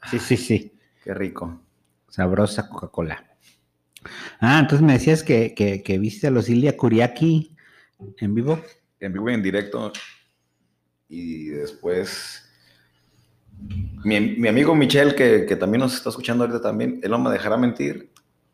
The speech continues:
Speaker 2: nos fuimos a cotorrear con esa banda,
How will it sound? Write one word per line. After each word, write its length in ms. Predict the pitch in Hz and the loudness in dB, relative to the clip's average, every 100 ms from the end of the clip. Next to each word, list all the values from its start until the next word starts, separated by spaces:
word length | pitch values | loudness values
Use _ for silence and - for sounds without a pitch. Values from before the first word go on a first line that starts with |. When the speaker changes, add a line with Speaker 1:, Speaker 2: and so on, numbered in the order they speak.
| _ | _
Speaker 2:
nos 180 | 87 85 | -14 -12
fuimos 180 | 110 113 | -10 -4
a 580 | 101 82 73 62 52 - | -4 -4 -8 -16 -20 -18
cotorrear 380 | - 82 82 87 | -10 -6 -4 -4
con 160 | 104 101 | -4 -4
esa 140 | 104 | 0
banda, 720 | 98 98 101 104 85 85 - | 0 2 4 4 2 -4 -14